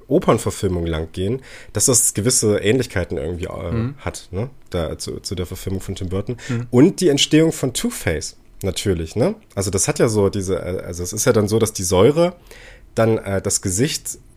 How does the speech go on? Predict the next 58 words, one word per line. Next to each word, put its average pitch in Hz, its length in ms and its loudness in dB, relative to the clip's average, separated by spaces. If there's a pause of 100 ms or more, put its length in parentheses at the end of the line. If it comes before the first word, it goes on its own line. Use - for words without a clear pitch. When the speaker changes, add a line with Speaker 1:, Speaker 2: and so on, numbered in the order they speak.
Speaker 1:
des - 180 -2
Phantoms 123 600 0
in 101 160 -4
zwei 107 260 0
Hälften 113 400 0
so 85 80 -8
ein 82 80 -6
bisschen 123 220 -2
Speaker 2:
Mhm. 120 60 -2
Speaker 1:
aufteilt. 82 300 -6
Eine 92 180 0
verbrannt 95 460 0
und 120 140 -4
eine 107 200 -4
immer 208 120 -2
noch 120 60 4
Speaker 2:
Ja, 107 100 6
Speaker 1:
gesunde 110 380 0
Speaker 2:
richtig, 107 260 -2
Speaker 1:
irgendwie. 82 160 -10
Speaker 2:
stimmt. 110 280 -8
Speaker 1:
Und 101 100 -4
das 107 140 2
sind 147 120 0
so 135 340 0
Bezüge, 135 440 -4
wo 113 100 0
ich 117 120 -4
mich 113 120 -6
frage, 110 300 -2
kommt - 260 -8
nicht 139 160 -8
vielleicht 95 320 -8
die - 60 -18
Two-Face-Figur - 680 -10
da - 80 -10
auch - 100 -10
irgendwo - 340 -12
her? - 200 -12 (200)
Aber 135 300 2
das 131 200 -4
ist, 139 240 -2
Speaker 2:
Hm. 165 180 2
Speaker 1:
äh, 104 80 0 (100)
reine 98 160 -2
Spekulation, 85 500 -4
habe 87 100 -6
ich - 80 -6
nicht 92 120 -6
nachgeforscht. - 460 -8 (300)
Speaker 2:
Ja, 107 400 2
aber 135 180 4
vielleicht 127 260 2
eine 127 80 -2
Parallele, 113 540 0
die 110 160 -6
durchaus, 107 600 -2
äh, - 40 -16